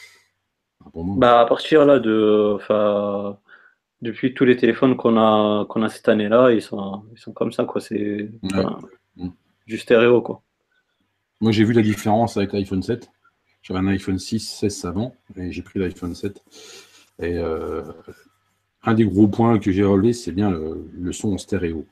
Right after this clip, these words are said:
Speaker 1: Je trouve que ça, ça change pas mal quand même, quoi. Ça fait, ça fait plaisir à l'oreille, quoi, on va dire.
Speaker 2: Ah, mais c'est bien, parce que moi, je, je l'ai pas, donc, euh, ouais, ton retour, il est intéressant.
Speaker 1: Ouais, ouais. Franchement, ça change, hein.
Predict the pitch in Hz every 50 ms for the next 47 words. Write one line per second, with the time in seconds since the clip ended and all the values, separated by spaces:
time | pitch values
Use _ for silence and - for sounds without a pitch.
0 | _ _ _ _ - _ - 95 92 - 95 85 - - 80 80 80 80 80 78
1 | 80 80 78 - - 85 78 - - 107 104 - - _ _ _ _ - _ _
2 | _ _ _ _ _ _ - 104 101 104 113 117 - - 92 87 82 80 80 80
3 | _ 73 - - 76 - - 87 78 73 73 78 - _ _ _ _ _ - 80
4 | - 104 95 - 110 104 120 117 101 101 98 87 85 80 76 - 76 78 78 80
5 | - _ _ _ _ _ _ _ _ _ _ _ _ _ _ _ - 226 143 151
6 | 160 151 127 107 - - 110 113 139 135 123 - - - 117 123 139 139 123 117
7 | 113 110 110 107 107 107 107 107 - 117 107 117 117 - 131 131 127 113 104 98
8 | - - 107 104 104 104 104 104 104 123 131 139 127 - - 110 107 110 107 -
9 | 123 123 120 104 107 104 101 - - - - - - - _ _ _ - _ _
10 | _ - 92 90 90 85 82 87 - _ _ _ _ _ _ - - 87 - -
11 | 107 101 - 101 - - 90 80 82 85 87